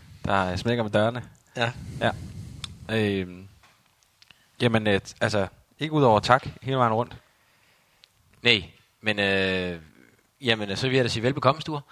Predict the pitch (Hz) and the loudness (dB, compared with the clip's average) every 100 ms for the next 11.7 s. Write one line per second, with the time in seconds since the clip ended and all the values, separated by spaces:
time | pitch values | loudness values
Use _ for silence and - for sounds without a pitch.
0 | - - - - - 120 110 107 110 110 | -20 -20 -20 -20 -6 2 2 2 2 6
1 | - 113 113 - - - - - - - | 8 8 6 6 2 -2 -4 -6 -2 -4
2 | - - - - - - 110 139 147 143 | -4 -6 -4 -6 -8 -4 4 8 10 10
3 | 143 143 135 139 135 143 139 117 107 107 | 8 6 6 8 10 10 10 10 8 6
4 | 127 147 - 117 104 98 95 92 - 143 | 2 -2 0 2 2 2 0 0 4 4
5 | 233 - _ - 131 151 139 123 117 113 | 4 -2 _ 2 6 8 6 6 2 2
6 | 110 104 101 98 107 143 143 139 151 - | 2 0 -2 -4 -6 -4 -2 -2 -4 -6
7 | 120 110 110 104 101 98 92 90 85 _ | -6 -4 0 0 2 0 -4 -10 -20 _
8 | _ _ _ _ _ 123 120 123 - - | _ _ _ _ _ 0 4 4 4 2
9 | 117 127 120 175 196 170 151 220 - - | 2 2 4 2 0 0 2 0 -2 -16
10 | _ _ - - _ - 117 143 160 165 | _ _ -20 -20 _ -6 0 6 8 10
11 | 135 113 147 226 - 151 131 | 8 8 8 6 4 0 -2